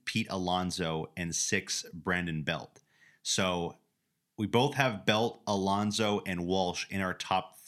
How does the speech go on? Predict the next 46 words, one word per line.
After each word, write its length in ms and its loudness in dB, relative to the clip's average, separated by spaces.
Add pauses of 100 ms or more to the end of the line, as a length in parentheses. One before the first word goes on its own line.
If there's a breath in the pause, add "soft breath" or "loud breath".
(100)
you 120 0
know, 160 -2
in, 120 -2
in, 160 -2
in 180 0
our, 120 2
in 140 -2
our 100 2
bottom 400 2
half 360 -2
of 40 -8
the 60 0
bottom 300 0
five. 320 0
So, 260 0 (260 loud breath)
you 120 6
know, 160 0 (180)
I'm 140 4
not 140 4
really 160 2
gonna 140 0
get 140 -2
mad 220 2
about 240 -4 (280)
ranking 340 0
how 160 0
we 120 0
did 220 0
of 140 -4
that. 300 0
They're 120 0
definitely, 640 0 (240 loud breath)
uh, 240 0
top 300 0
ten 180 0
players. 480 0
They 100 0
could 160 -2
be 120 0
anywhere 260 0
with 140 0
those. 240 0 (340 loud breath)
Um, 440 0 (300)
tell 140 4
me 120 6
about 420 2